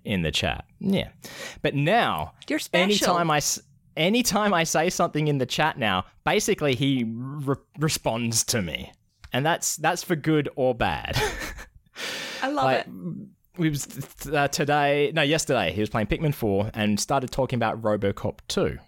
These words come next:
Speaker 2: Mm-hmm.
Speaker 1: And of course, I did the whole, I just type in RoboCop two, pig in the city.
Speaker 2: Yes.
Speaker 1: Yes,
Speaker 2: I,
Speaker 1: 'cause,
Speaker 2: c-,
Speaker 1: a-,
Speaker 2: it,
Speaker 1: as I do.
Speaker 2: it, it's not, it's not even a conscious thought for you anymore. It's just you
Speaker 1: Yeah,
Speaker 2: hear
Speaker 1: no,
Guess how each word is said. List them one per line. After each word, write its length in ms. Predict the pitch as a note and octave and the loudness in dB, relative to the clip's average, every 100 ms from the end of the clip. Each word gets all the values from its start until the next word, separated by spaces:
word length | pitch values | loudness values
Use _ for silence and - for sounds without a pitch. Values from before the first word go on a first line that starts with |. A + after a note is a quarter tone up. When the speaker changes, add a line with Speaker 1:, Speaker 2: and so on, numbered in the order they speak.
| - | -4
Speaker 2:
Mm-hmm. 140 | F3 | 0
Speaker 1:
And 100 | B2 | 0
of 80 | - | -2
course, 380 | - B2 D#2 - A#2+ | -2 0 -2 -4 -2
I 120 | A#2+ | -2
did 200 | A#2 - | -2 -2
the 180 | G#2+ G2 | 0 0
whole, 260 | G#2+ F#2+ | 0 0
I 100 | F2 | 0
just 180 | F#2 - | -2 -4
type 260 | A2 F#2 F#2+ | -2 -2 0
in 160 | F2 - - - | -4 -6 -16 -4
RoboCop 560 | A#2 A2 G#2+ G#2 A2 - | 0 2 0 -2 -4 -2
two, 260 | G#2+ F2+ - _ | 0 -2 -4 _
pig 200 | - A2 | -2 0
in 100 | E2 | 0
the 80 | D#2 | 0
city. 420 | - A2 D2 E2+ - - | 0 0 -2 -10 -14 -8
Speaker 2:
Yes. 400 | F#3 - - - _ _ _ | -8 -6 -10 -16 _ _ _
Speaker 1:
Yes, 260 | D3+ F#2 - | -2 0 0
Speaker 2:
I, 20 | G#2+ | -2
Speaker 1:
'cause, 40 | |
Speaker 2:
c-, 60 | - | 0
Speaker 1:
a-, 100 | A2 | 0
Speaker 2:
it, 60 | G#2+ | 0
Speaker 1:
as 140 | G2 | -2
I 120 | D#2+ D2 | -2 0
do. 320 | C3 A2+ D2 - _ | 0 0 -2 -10 _
Speaker 2:
it, 140 | A#3 A#3+ | -4 -2
it's 280 | C4 A#3+ - | -4 -4 -2
not, 280 | D#4 E4+ - _ - - - | 0 0 -2 _ -20 -18 -4
it's 240 | C4+ B3+ D#4+ | -4 -2 -2
not 160 | D#4+ | 0
even 180 | D#4 B3+ | 0 -2
a 60 | A3+ | -2
conscious 500 | - A3+ A3 G3 - | -2 0 0 -2 -4
thought 300 | G3+ F3+ - | -2 -2 -2
for 120 | F#3 | -4
you 220 | E3 D3+ | -2 -2
anymore. 400 | D3+ D3+ C#3 B2 | -2 -2 -2 -2
It's 140 | D#3+ | -2
just 200 | - G#3 | -2 0
you 60 | A3 | 0
Speaker 1:
Yeah, 40 | A3 | 0
Speaker 2:
hear 80 | |
Speaker 1:
no, 40 | A3 | 0